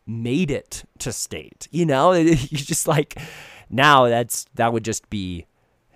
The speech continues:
uh, the chances of that happening at a school for someone, like, in their four years that, that football, basketball, hockey, ba-, you know, all those things, like, they wouldn't make it to state would just be one in a billion. But anyway, so parents grew up with that idea that state's special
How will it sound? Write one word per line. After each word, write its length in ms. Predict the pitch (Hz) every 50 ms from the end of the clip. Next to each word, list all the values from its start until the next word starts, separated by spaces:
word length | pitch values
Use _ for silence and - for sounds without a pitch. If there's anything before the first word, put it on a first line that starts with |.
| _ _ -
uh, 260 | 101 92 87 82 78 -
the 120 | 127 135
chances 400 | 113 - - 151 151 151 - 170
of 80 | 165 131
that 120 | 127 113
happening 360 | 110 110 101 101 117 127 120 113
at 60 | 95
a 40 | 92
school 500 | - - - - 98 90 90 98 113 120
for 160 | - - 127
someone, 440 | - 131 123 123 127 131 135 131 120
like, 180 | 107 101 -
in 160 | - 117 113
their 140 | 110 107 101
four 280 | - - - 110 104 101
years 340 | 98 90 90 92 104 113 -
that, 160 | 107 98 - _
that 300 | 101 101 107 98 90 -
football, 440 | - - - 120 113 - 123 117 113
basketball, 480 | 101 98 95 101 - - - 110 101 98
hockey, 460 | - - 101 101 - - 104 98 98
ba-, 260 | 92 - 98 98 101 - - -
you 120 | 117 113
know, 80 | 107 90
all 140 | 85 101 107
those 160 | 104 107 -
things, 180 | - 107 107 110
like, 120 | 101 -
they 100 | - 104
wouldn't 240 | 101 101 90 82 90
make 200 | 92 92 90 -
it 80 | 110
to 60 | - -
state 360 | - - 117 117 120 123 - - _ _ _ _ _ _ _ _ _ _ _ -
would 140 | 131 127
just 260 | 110 120 113 - - -
be 400 | 110 101 95 87 82 80 76 - _ _ _ _
one 260 | - 117 120 123 117 113
in 80 | 107
a 40 | 101
billion. 380 | 85 90 90 80 78 80 - - - - - -
But 100 | - -
anyway, 300 | 165 165 151 127 110 98 - _ _ _
so 260 | - - 185 143 - - _ _ _
parents 440 | - - 165 185 175 180 180 170 -
grew 180 | - 156 151
up 200 | 135 131 - -
with 140 | 127 123 107
that 180 | 127 120 117 113
idea 300 | 110 110 120 131 113 92
that 160 | 98 101 -
state's 320 | - - 135 120 110 -
special 480 | - - 127 123 - - 101 92 -